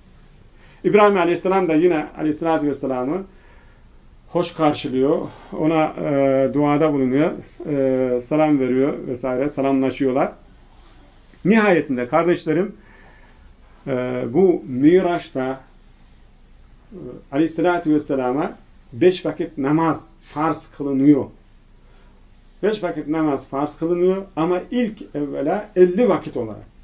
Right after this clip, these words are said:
Sonra Musa Aleyhisselam'la görüşmeleri neticesinde Musa Aleyhisselam'ın tavsiyesi Allah'ın da muradı gereği beş vakite indirgeniyor. Ve Allah Azze ve Celle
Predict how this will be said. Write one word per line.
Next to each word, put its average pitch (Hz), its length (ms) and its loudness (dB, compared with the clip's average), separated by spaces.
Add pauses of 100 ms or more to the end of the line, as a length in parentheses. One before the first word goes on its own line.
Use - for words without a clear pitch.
Sonra 196 600 2 (800)
Musa 185 480 0
Aleyhisselam'la 160 1080 2
görüşmeleri 175 760 0
neticesinde 139 920 -2
Musa 151 320 0
Aleyhisselam'ın 147 580 -4
tavsiyesi 151 800 -2 (280)
Allah'ın 214 580 0
da 160 80 0
muradı 175 560 2
gereği 175 540 0
beş 185 280 0
vakite 175 440 -2
indirgeniyor. 147 840 2 (800)
Ve 180 80 4
Allah 190 340 2
Azze 151 260 0
ve 143 100 0
Celle 160 400 2